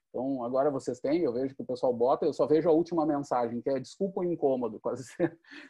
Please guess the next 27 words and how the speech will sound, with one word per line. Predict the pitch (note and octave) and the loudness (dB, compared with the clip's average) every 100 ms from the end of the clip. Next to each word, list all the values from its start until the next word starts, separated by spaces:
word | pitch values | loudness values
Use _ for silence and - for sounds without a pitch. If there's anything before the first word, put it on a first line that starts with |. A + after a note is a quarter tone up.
| - | -6
Mas | B2+ C#3+ | -2 -2
assim, | C3+ B2 | -2 -4
não, | A#2 B2 A#2+ | -4 -6 -6
não | A#2+ B2+ C#3+ | -6 -2 2
é | |
incômodo, | D#3 C3+ D#3+ G#3 F#3+ E3 | 2 4 4 4 2 2
mas | D3+ - _ _ - | 0 -2 _ _ -10
me | B2+ C3+ D#3 F3 | -4 -2 -2 4
passem, | F#3 G3 F#3 D3+ C3+ | 6 6 2 -4 -4
tá? | B2+ C3+ | -4 0
"Olha, | D3+ F#3+ D#3+ | 2 4 4
eu | C#3 | 4
acho | D3+ D3 - | 4 2 -4
que | |
aquela | D#3 D#3 D3+ | -2 2 2
matéria | D#3 C3+ D#3 E3 | 0 2 2 2
podia | E3 C3+ C3+ | 0 -2 -2
ser | D#3 | -2
um | |
pouco | - D3 | -2 -2
melhor", | D3+ B2+ A#2 D3+ D3+ | -2 0 2 4 2
porque | - E3 | 0 -2
é | |
um | G3 | -2
sistema | G3 F#3+ A3+ A3+ | -4 -6 -4 -4
diferente, | - F3+ F3 G#3 - | -2 0 0 -2 -6
né? | C3+ C3 | -6 -8